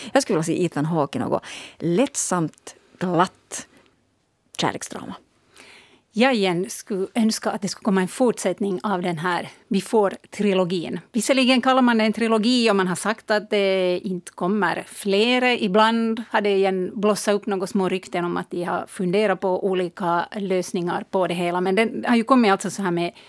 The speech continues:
Speaker 2: nio års mellanrum, så det skulle ha varit liksom nu i år då tid för en fjärde film där. Men, men jag hoppas att han och Julie Delpy och Richard Linklater håller den här Before,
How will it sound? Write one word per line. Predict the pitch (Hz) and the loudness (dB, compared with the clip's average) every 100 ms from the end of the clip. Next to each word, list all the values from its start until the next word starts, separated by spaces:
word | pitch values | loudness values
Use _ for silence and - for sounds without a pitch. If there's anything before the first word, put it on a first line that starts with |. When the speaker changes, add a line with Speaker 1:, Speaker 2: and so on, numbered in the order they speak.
| - - | -6 2
Speaker 2:
nio | 214 190 | 4 4
års | 170 175 175 196 | 2 0 0 2
mellanrum, | 190 165 175 - - | 2 2 -2 -6 -10
så | - | -10
det | 185 | -8
skulle | - 202 | -6 -6
ha | 190 | -4
varit | 214 185 | -4 -4
liksom | 202 - 185 | -6 -4 -2
nu | 185 185 | 0 0
i | 185 | 0
år | - 240 185 170 170 - - - - - _ _ 196 | 2 4 4 2 -2 -14 -20 -20 -20 -20 _ _ -4
då | |
tid | - 220 175 175 | 0 0 0 -2
för | - 175 175 - | -4 -2 -2 -2
en | 196 185 | -4 -4
fjärde | - 240 185 - | -2 0 0 -2
film | 190 190 175 - 190 - | -6 -8 -8 -8 -8 -4
där. | - - 240 _ | -4 -4 -10 _
Men, | 202 208 - | 2 2 4
men | 233 | 4
jag | 247 | 6
hoppas | 262 359 359 - | 4 2 0 2
att | 254 - - _ | -2 -4 -16 _
han | - - 254 302 294 - - | -18 2 2 4 0 -4 -2
och | 202 196 - | -2 -2 -2
Julie | 208 180 233 220 196 | -2 -2 -2 0 2
Delpy | 202 190 190 180 | 0 0 -2 -2
och | 196 190 - | -4 -8 -10
Richard | 214 190 - 190 | -6 -6 -4 -4
Linklater | 185 208 - 185 208 - - - - | -2 -4 -6 -10 -8 -8 -8 -10 -8
håller | - 220 208 220 | -2 0 0 -4
den | 202 | -8
här | 180 196 | -8 -8
Before, | 202 185 - 208 185 170 | -8 -8 -4 0 0 0